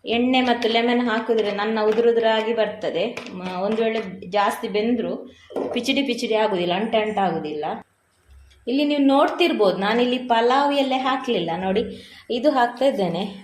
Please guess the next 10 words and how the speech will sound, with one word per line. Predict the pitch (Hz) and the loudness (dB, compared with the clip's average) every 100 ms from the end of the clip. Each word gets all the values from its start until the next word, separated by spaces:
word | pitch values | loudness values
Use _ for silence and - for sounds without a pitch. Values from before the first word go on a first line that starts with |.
| 196 | -4
ಬಿರಿಯಾನಿ | 202 196 190 180 | -2 0 -2 0
ಎಲೆ. | 175 175 160 214 - - _ _ _ _ - _ _ - _ _ - - - _ - _ _ _ _ _ _ _ 202 | 0 2 0 -4 -10 -20 _ _ _ _ -20 _ _ -20 _ _ -20 -20 -20 _ -20 _ _ _ _ _ _ _ -6
ಇದು | 208 | -2
ಮನೆಯಲ್ಲೇ | 220 233 233 226 226 226 - - - - | 0 2 2 2 0 -2 -8 -16 -18 -8
ಅಂಗಳದಲ್ಲಿ | 226 240 233 220 220 240 | -2 4 4 4 4 4
ಉಂಟು | 262 240 180 | 4 2 2
ಬೇಕಾದಷ್ಟು, | 190 190 202 196 180 185 180 | 2 2 2 2 0 -2 -6
ಹಾಗಾಗಿ | 190 185 180 170 208 - - - 214 | -4 -2 -2 -4 -6 -10 -20 -8 -2
ಇದೊಳ್ಳೆ | 214 220 240 269 302 | 2 4 4 4 4
ಪರಿಮಳ | 285 254 262 | 4 2 4